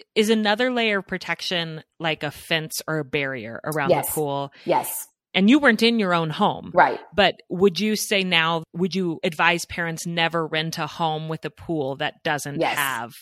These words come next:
Speaker 1: a fence or some barrier around it?
Speaker 2: That is a great question. You know, so Levi somehow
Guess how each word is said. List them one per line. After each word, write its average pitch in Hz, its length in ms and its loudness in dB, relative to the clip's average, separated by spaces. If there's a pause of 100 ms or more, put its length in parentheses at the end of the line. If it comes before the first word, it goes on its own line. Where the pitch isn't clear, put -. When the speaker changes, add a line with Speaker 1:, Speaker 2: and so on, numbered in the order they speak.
(240)
Speaker 1:
a 156 160 -2
fence 147 540 -4
or 143 80 -8
some 147 240 -6
barrier 139 460 -4
around 117 280 -8
it? - 240 -4 (120)
Speaker 2:
That 196 240 8
is 208 100 0
a 214 80 -2
great 165 300 2
question. 151 340 -4
You 165 80 -4
know, 165 180 2
so 160 160 -2
Levi 156 440 0 (100)
somehow 165 440 -2